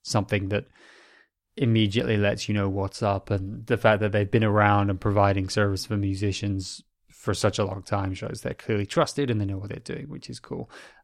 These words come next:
Um, and it's awesome for such a good guitar builder to be willing to let other people try their guitars and review them and stuff like that, because, you know, let's be honest, a lot of, like, luthiers and smaller builders and stuff are not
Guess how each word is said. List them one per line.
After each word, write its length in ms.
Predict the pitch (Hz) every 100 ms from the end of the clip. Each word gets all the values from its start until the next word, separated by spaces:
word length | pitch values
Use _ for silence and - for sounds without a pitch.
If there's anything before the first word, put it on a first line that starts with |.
| 117
Um, 540 | 107 104 104 101 95 - _ _ _ _ _ _ _ _
and 160 | - 123
it's 120 | 117
awesome 300 | 131 110 113
for 140 | 101 110
such 260 | - 104
a 40 | 104
good 120 | 104
guitar 280 | - - 104
builder 300 | 107 101 98
to 320 | - 104 101 - - _ _ _
be 420 | - 107 101 98 98
willing 400 | 104 113 107 101
to 480 | - 104 104 101 90 _ _ _ _ _ -
let 180 | 98
other 140 | 98 92
people 320 | 113 101 101
try 240 | - 107
their 100 | 101
guitars 560 | 98 101 143 147 143 117
and 140 | 110
review 280 | 101 110 120
them 160 | 117 113
and 100 | 104
stuff 260 | - 107
like 160 | 110 104
that, 200 | 110 107
because, 520 | 104 - 101 - -
you 160 | 151 147
know, 120 | 156
let's 180 | 151 -
be 120 | 143
honest, 280 | 139 127 107
a 60 | 104
lot 200 | 104 117
of, 60 |
like, 220 | 107 104
luthiers 520 | 101 110 110 113 110 104
and 240 | 107 98 -
smaller 400 | - 117 110 104
builders 300 | 113 113 107
and 80 |
stuff 200 | 101 104
are 140 | 104 101
not 480 | 101 110 107 107